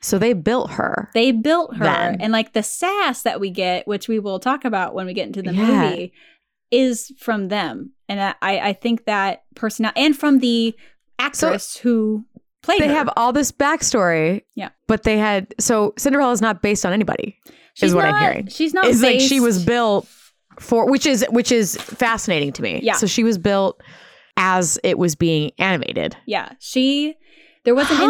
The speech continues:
Speaker 2: inspiration. I think the look was inspired, but not the personality necessarily that I could find. Was
Speaker 1: Yeah,
Speaker 2: the,
Speaker 1: yeah.
Speaker 2: the look of Cinderella is
Speaker 1: How
Speaker 2: based on
Speaker 1: interesting.
Speaker 2: Ingrid, Ingrid Bergman, who's a famous
Speaker 1: Mm-hmm.
Speaker 2: actress of the time.
Speaker 1: Yeah,
Speaker 2: Um,
Speaker 1: yeah.
Speaker 2: and you can kind of see that in her facial features and things, and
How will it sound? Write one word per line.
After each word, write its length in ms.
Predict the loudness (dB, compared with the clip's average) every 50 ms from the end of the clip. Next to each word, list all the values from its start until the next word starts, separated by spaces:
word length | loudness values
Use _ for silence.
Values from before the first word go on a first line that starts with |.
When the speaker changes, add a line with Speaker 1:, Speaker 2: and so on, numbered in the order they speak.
| 4
Speaker 2:
inspiration. 680 | 4 4 4 4 4 4 2 0 -2 -4 -6 -6 -4 -4
I 100 | -4 -2
think 200 | 2 2 2 2
the 80 | 2 0
look 380 | -2 -2 -2 -2 -2 -2 -2
was 180 | -2 -2 -2 -2
inspired, 540 | -2 -6 -4 -4 -2 -2 -2 -2 -2 -4 -6
but 100 | -6 -4
not 180 | -4 -4 -4
the 60 | -6 -8
personality 600 | -10 -10 -8 -8 -8 -6 -4 -4 -4 -4 -4 -6
necessarily 640 | -6 -8 -8 -10 -10 -8 -8 -8 -8 -8 -8 -6
that 140 | -2 0 0
I 80 | 0 0
could 180 | 0 -2 -2
find. 420 | -2 -2 -4 -4 -6 -10 -14 -18 -20 _ _ _ _ _ _ _ _ _ _
Was 60 | -2 0
Speaker 1:
Yeah, 240 | 2 2 2 2 2
Speaker 2:
the, 60 | 2
Speaker 1:
yeah. 540 | 2 2 2 2 2 2 2 2 0 0 0
Speaker 2:
the 140 | 2 2
look 420 | 2 0 0 0 -2 -2 -2 -2 -4
of 80 | -6
Cinderella 600 | -6 -4 -2 -2 0 0 0 0 0 0 0 -2 -2
is 160 | -2 -4 -4
Speaker 1:
How 80 | -2 0
Speaker 2:
based 280 | 0 0 0 0 0
on 160 | 2 2 2
Speaker 1:
interesting. 380 | 2 0 -2 -2 0 0 2 2
Speaker 2:
Ingrid, 420 | 2 0 -2 -2 -4 -6 -8 -10 -12 _ _ _ _ 0
Ingrid 320 | 2 2 2 2 0 -2
Bergman, 500 | -2 -4 -4 -4 -6 -8 -8 -8 -10 -12 _ _ _ _ _ _ _ _ _
who's 160 | -2 -2 0
a 60 | 0 0
famous 260 | 2 2 2 2 0
Speaker 1:
Mm-hmm. 80 | 0
Speaker 2:
actress 260 | -2 -4 -6 -10 -12 -12
of 100 | -12 -14
the 80 | -14
time. 340 | -12 -10 -10 -10 -10 -12 -16 _ _ _ _ _ _ _
Speaker 1:
Yeah, 200 | 0 0 2 2 2
Speaker 2:
Um, 40 | 2
Speaker 1:
yeah. 120 | 2 0 2
Speaker 2:
and 100 | 2 2
you 60 | 0
can 80 | 0 0
kind 180 | 0 2 2
of 60 | 2 0
see 160 | -2 -4 -4
that 180 | -4 -4 -6 -6
in 100 | -8 -10
her 100 | -8 -6
facial 260 | -6 -6 -6 -6 -8 -10
features 480 | -10 -10 -12 -10 -10 -10 -10 -10 -10
and 220 | -10 -10 -10 -10 -8
things, 260 | -8 -8 -8 -8 -8 -6
and 260 | -4 -2 0 0 -2